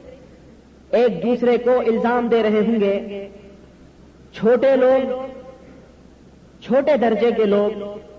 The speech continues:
بڑے لوگوں سے کہیں گے، اپنے بڑے درجے کے لوگوں سے کہیں گے کہ اگر تم نہ ہوتے تو ہم ضرور مومن ہوتے، اگر تم نہ ہوتے تو ہم ضرور مومن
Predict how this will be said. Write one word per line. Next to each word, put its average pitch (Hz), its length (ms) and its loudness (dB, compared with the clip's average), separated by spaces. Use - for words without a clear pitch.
بڑے 240 260 2
لوگوں 247 380 2
سے 233 100 0
کہیں 233 320 0
گے، 190 480 -4
اپنے 220 320 -2
بڑے 247 200 4
درجے 240 320 2
کے 220 100 2
لوگوں 226 300 2
سے 226 80 0
کہیں 220 300 0
گے 202 380 -4
کہ 202 160 -4
اگر 214 240 2
تم 254 120 2
نہ 233 140 2
ہوتے 240 420 2
تو 220 80 -4
ہم 262 200 0
ضرور 233 300 2
مومن 202 340 0
ہوتے، 123 400 -8
اگر 180 320 -2
تم 240 140 0
نہ 226 120 0
ہوتے 226 460 -2
تو 214 80 0
ہم 269 240 0
ضرور 262 240 2
مومن 277 340 2